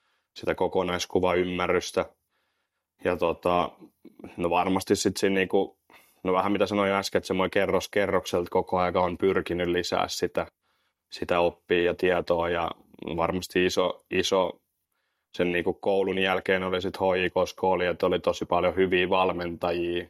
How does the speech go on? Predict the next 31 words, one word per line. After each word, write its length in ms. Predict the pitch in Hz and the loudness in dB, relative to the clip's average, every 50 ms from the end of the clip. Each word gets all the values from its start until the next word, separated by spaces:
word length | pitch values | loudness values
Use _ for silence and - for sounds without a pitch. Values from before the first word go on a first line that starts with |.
| _ _ - | _ _ 0
hyviä 260 | 95 87 90 87 87 | 2 2 2 0 0
pelaajia, 600 | - - 98 95 92 95 92 87 87 85 85 80 | 0 0 2 2 4 4 2 2 2 0 -2 -2
keiden 340 | - - 87 85 85 85 87 | -2 -2 -2 -2 -4 -4 -4
kanssa 300 | - 90 87 87 - - | -2 -2 -2 -2 -4 -2
pääsi 260 | - 90 87 - - | -2 -2 -2 -2 0
toimia 380 | - 90 87 87 87 87 85 87 | 2 2 2 2 0 -2 -2 -4
ja 60 | 85 | -4
keskustelemaan 760 | - - 82 85 - - - 87 - - 87 90 87 87 - - | -2 -2 -2 -2 -2 -4 -8 -8 -4 -4 -4 -2 -2 -4 -4 -2
päivittäin 720 | - 90 87 87 82 87 - _ - 92 87 85 85 90 | 0 0 0 0 -4 -6 -8 _ -4 -2 -2 -2 -2 -4
ja 100 | 90 - _ _ _ _ _ _ _ _ _ _ _ _ - | -6 -8 _ _ _ _ _ _ _ _ _ _ _ _ 0
ymmärtää, 640 | 92 90 85 82 87 85 85 - - 85 82 85 87 - _ _ _ - | 0 0 2 2 0 -2 -2 -2 -2 0 0 0 -2 -4 _ _ _ 0
ymmärtää 640 | 98 90 87 87 85 85 - 98 104 90 90 90 - _ | 0 0 2 0 -2 -2 0 2 2 4 2 2 0 _
koko 300 | - - 87 - - 92 | -2 -2 -2 2 2 0
aika 220 | 87 85 - 85 - | 2 2 0 -2 0
enemmän 440 | - 92 90 90 90 87 87 87 87 | 2 2 2 2 0 0 0 0 0
ja 80 | 90 87 | 0 2
enemmän. 600 | - 90 87 87 87 85 85 85 85 82 82 82 | 0 0 0 0 -4 -4 -4 -4 -2 -2 0 0
Ja 260 | 85 82 78 - - _ _ _ _ _ _ - - | 0 -2 -2 -6 -8 _ _ _ _ _ _ -6 -6
ehkä 260 | 85 - - - 87 | -6 -6 -4 -4 -4
nyt 140 | 87 87 - - | -4 -4 -4 0
voisi 340 | 90 92 87 87 90 - _ _ _ - | 0 0 2 0 -2 -6 _ _ _ -4
toki 280 | - 90 - 95 92 92 - _ _ _ - - | -4 0 0 0 0 -2 -4 _ _ _ -14 -6
sanoa, 340 | - 95 87 90 90 87 | -4 -2 -2 0 -2 -2
että 180 | 87 82 - 95 | -4 -4 -4 -6
itse 200 | 90 - - 90 | -6 -2 0 0
on 160 | 90 92 92 | 0 0 0
ollut 220 | 92 92 95 92 95 | 0 0 0 0 2
nopea 360 | 98 90 - - 101 95 92 | 0 0 2 2 2 2 2
myös 260 | 95 95 92 92 - | 0 0 -2 -2 -2
oppimaan 640 | - 87 87 - _ - 98 92 95 95 90 92 90 | -2 -2 -4 -4 _ -2 0 0 0 0 -2 -4 -2
sitten, 340 | 92 90 87 _ - - 90 | -4 -4 -4 _ -6 -6 -6